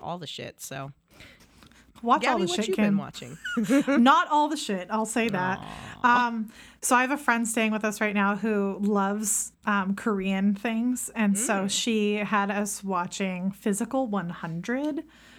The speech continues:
Speaker 2: on Netflix, which
Speaker 1: Okay.
Speaker 2: is a reality show that I'm probably gonna butcher talking about it, but I will do my best.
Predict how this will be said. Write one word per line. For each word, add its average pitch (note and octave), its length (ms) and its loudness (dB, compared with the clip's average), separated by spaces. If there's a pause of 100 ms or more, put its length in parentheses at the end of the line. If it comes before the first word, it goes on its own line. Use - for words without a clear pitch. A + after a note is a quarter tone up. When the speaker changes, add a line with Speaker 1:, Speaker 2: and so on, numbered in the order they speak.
(200)
Speaker 2:
on F#3 240 0
Netflix, - 720 -6 (340)
which A3+ 180 0
Speaker 1:
Okay. B3 80 2
Speaker 2:
is G#3+ 100 0
a G#3+ 60 0
reality B3 640 0
show G3 600 -2
that F#3+ 440 -4
I'm G3+ 220 2
probably G3 320 -2
gonna F#3+ 160 -2
butcher F3+ 520 -6
talking F#3+ 380 -4
about A#3+ 280 -2
it, D4+ 180 -6
but F#3 260 -4
I G#3 220 0
will A#3 140 -2
do F#3+ 100 -8
my D3+ 140 -8
best. G#3 420 -8